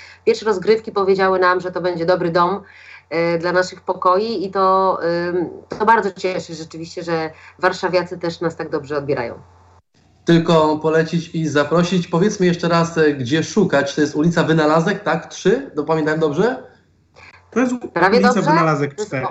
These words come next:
Speaker 1: o, o, dalej.
Speaker 2: O, okej. W takim razie potwierdzam ten adres. To jeszcze podajmy Instagrama, Facebooka, stronę W W W i, em, i tego, gdzie znaleźć szczegółowe informacje. Proszę o to po raz drugi, dlatego że, mm, no, prowadzimy audycję dziś wirtualnie, więc tym bardziej chciałbym, żeby słuchaczki, słuchacze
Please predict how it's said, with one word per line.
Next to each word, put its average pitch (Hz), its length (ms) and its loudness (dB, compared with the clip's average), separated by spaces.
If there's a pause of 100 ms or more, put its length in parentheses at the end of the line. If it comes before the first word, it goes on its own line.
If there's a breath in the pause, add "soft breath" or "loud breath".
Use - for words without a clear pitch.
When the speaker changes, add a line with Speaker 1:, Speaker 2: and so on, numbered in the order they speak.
Speaker 1:
o, 254 80 2
o, 302 60 -2 (180)
dalej. 185 260 -2 (560)
Speaker 2:
O, 147 380 0
okej. 185 400 0
W 107 100 -14
takim 165 180 -6
razie 160 140 -6
potwierdzam 170 680 -2
ten 147 220 -2
adres. 170 380 -2 (400 loud breath)
To 185 100 2
jeszcze 180 180 2
podajmy 175 340 4
Instagrama, 190 600 0
Facebooka, 175 480 0
stronę 175 260 2
W 165 40 2
W 170 180 4
W 185 140 2
i, 185 280 4
em, 160 840 2
i 170 120 0
tego, 170 220 2
gdzie 185 260 6
znaleźć 190 440 0
szczegółowe 175 340 0
informacje. 170 560 0 (340 loud breath)
Proszę 214 220 0
o - 20 0
to 202 100 -2
po 196 80 -4
raz 180 220 0
drugi, 226 240 -2
dlatego 190 360 0
że, 190 120 -2
mm, 180 500 2
no, 185 100 4
prowadzimy 180 280 4
audycję 185 300 2
dziś 165 160 2
wirtualnie, 190 580 4
więc 170 400 -2
tym 175 200 2
bardziej 165 340 0
chciałbym, 165 300 0
żeby 156 200 -4
słuchaczki, 165 400 0
słuchacze 147 400 0